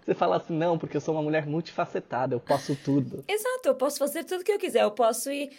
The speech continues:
Speaker 1: Ao invés de atacar assim gratuitamente.
Speaker 2: E gratuitamente não, tá, querido? Eu posso ir no retiro de meditação e depois eu posso sair pra encher a cara à noite, se eu quiser, tá? Só vai ser mais difícil de meditar. Inclusive, tá aí uma dificuldade.
Speaker 1: Mas conta como funciona isso aí.
Speaker 2: Como funciona o quê?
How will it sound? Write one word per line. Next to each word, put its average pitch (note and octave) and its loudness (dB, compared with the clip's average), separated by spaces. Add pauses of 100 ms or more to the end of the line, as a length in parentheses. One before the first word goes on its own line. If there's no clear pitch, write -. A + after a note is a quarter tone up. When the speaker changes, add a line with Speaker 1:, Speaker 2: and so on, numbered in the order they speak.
(100)
Speaker 1:
Ao - 4
invés D#3 8
de D3+ 4
atacar D3 4
assim - -2
gratuitamente. C3+ 2 (380)
Speaker 2:
E C4 6
gratuitamente G3 2
não, A3+ -10
tá, G3+ -8
querido? F3 -12
Eu G#3+ -2
posso D#4 2
ir C4+ 6
no B3 2
retiro G#3+ 0
de - -4
meditação C4 2
e C4 4
depois F#4 0
eu F#4+ -2
posso F#4 2
sair G4 2
pra G4+ -4
encher G4 6
a G#4+ 4
cara F#4 4
à - -4
noite, G#3+ -4
se A#3 -6
eu G3+ -8
quiser, F3+ -6
tá? G3+ -6
Só A#3+ -12
vai A3 -8
ser B3+ -4
mais B3 -2
difícil C#4+ -8
de C#4 -4
meditar. C4 -2 (320)
Inclusive, A#3+ 0
tá A3+ 0
aí A#3 6
uma C4+ 2
dificuldade. C4 -6
Speaker 1:
Mas C#3 0
conta E3 -4
como D3+ -4
funciona C3 -4
isso A#2 -4
aí. A#2 -4 (180)
Speaker 2:
Como A3 -8
funciona G#3+ -8
o G#3+ -10
quê? F3 -14